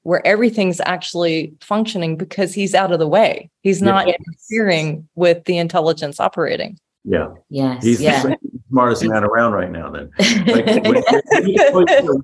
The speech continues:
Speaker 2: you pull yourself out, then you're doing the best thing you possibly can do. But be, be a presence in all of that, but take yourself out of it, really.
Speaker 3: Yes.
Speaker 2: And things
Speaker 3: Yeah.
Speaker 2: will be allowed to function properly.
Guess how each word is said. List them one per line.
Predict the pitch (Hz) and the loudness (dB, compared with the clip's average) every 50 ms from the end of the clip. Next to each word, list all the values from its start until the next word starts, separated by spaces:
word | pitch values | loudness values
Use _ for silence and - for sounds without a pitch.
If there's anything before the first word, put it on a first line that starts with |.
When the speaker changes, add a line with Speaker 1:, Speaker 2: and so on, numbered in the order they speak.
| _ 147 - | _ -8 -6
Speaker 2:
you | 151 147 - | -6 -6 0
pull | 139 156 156 | 0 2 4
yourself | 147 139 135 156 143 123 113 104 | 4 2 2 2 0 0 0 0
out, | 101 104 117 131 131 - - | 0 0 0 0 -2 -4 -6
then | 113 110 107 | -6 -4 -4
you're | 107 107 | -4 -4
doing | 104 107 110 110 104 | -2 -2 -2 -2 -2
the | 101 | -6
best | 98 90 117 117 113 - - | -2 0 0 0 0 -4 -6
thing | - 113 113 | -4 -2 -2
you | 107 101 | -2 -4
possibly | 98 104 107 107 104 - - 101 95 | -4 -4 -4 -4 -4 -6 -8 -10 -8
can | - 92 90 | -6 -6 -4
do. | 85 101 104 98 87 - - _ - - - - - - _ _ _ | -2 -2 0 -2 -2 -6 -10 _ -20 -20 -20 -20 -20 -20 _ _ _
But | 127 127 - - - - - - | 0 0 0 -2 -8 -10 -8 0
be, | - 160 170 - - | 2 2 2 2 0
be | - - 143 147 160 160 | -2 2 4 4 4 4
a | |
presence | - - - 156 156 - 135 151 135 131 | 2 2 0 0 0 0 0 -2 -4 -2
in | 127 120 110 107 | 0 0 0 0
all | 92 92 92 92 92 | 0 0 -2 -2 -2
of | 90 90 | -2 0
that, | 90 98 - - - - _ _ _ | 0 0 0 0 -4 -10 _ _ _
but | - 113 110 - - - - - | 0 0 2 0 -4 -8 -14 -4
take | - 123 120 120 123 | 0 0 0 2 0
yourself | 127 107 - 127 113 104 - | -2 0 2 0 0 2 0
out | 98 107 104 107 | 0 0 0 0
of | 101 87 | 0 -2
it, | 87 80 - - | -2 -6 -8 -8
really. | - 107 104 101 98 87 78 76 78 - _ _ | -4 0 0 2 2 0 -2 -4 -8 -16 _ _
Speaker 3:
Yes. | 135 139 135 131 127 131 131 131 | -4 -2 -2 -2 -2 -6 -4 -2
Speaker 2:
And | 107 107 104 101 98 - | -2 0 0 0 0 2
things | 123 123 120 110 | 4 4 4 4
Speaker 3:
Yeah. | 104 107 | 2 0
Speaker 2:
will | 104 90 | 0 0
be | 87 107 | 0 -2
allowed | 107 104 107 107 107 110 - | 0 2 2 2 2 0 -2
to | 107 | -4
function | 87 - 120 107 101 - - 104 92 | -6 -4 -4 -4 -4 -4 -8 -10 -4
properly. | - 107 101 92 - 85 87 87 90 | -2 -2 -2 -2 -2 -4 -6 -6 -8